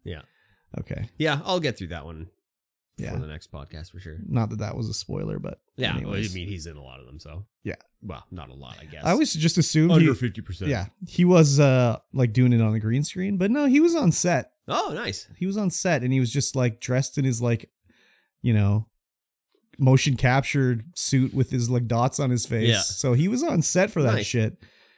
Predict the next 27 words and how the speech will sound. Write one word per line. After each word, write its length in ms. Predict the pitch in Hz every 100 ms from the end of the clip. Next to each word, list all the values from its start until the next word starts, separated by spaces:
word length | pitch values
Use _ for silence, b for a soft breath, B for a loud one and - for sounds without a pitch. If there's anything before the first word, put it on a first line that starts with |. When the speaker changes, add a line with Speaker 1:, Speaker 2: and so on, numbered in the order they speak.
| b b
Speaker 2:
I 80 | 151
just 160 | 160
assumed 320 | 131 - 143
he 80 | 127
was 140 | 120 113
just, 160 | 113 123
like, 140 | 113
at 80 | 113
a 40 |
green 280 | 107 113 120
screen 300 | 123 127 117
somewhere 320 | 107 120 113
else 240 | 110 117 -
doing 180 | 113 110
Speaker 1:
Yeah, 140 | 101
Speaker 2:
it, 40 |
Speaker 1:
just 120 | 95 131
Speaker 2:
but 80 |
no. 80 | 135
Speaker 1:
phoned 140 | 95 92
it 80 | 95
in. 260 | 101 98 - -
Speaker 2:
Yeah, 140 | 226
basically. 600 | 160 196 - 117 117 143 143 151 139 143
Speaker 1:
<laughs> 340 | 143 139 -
Speaker 2:
I 60 | 156
mean, 220 | 160 151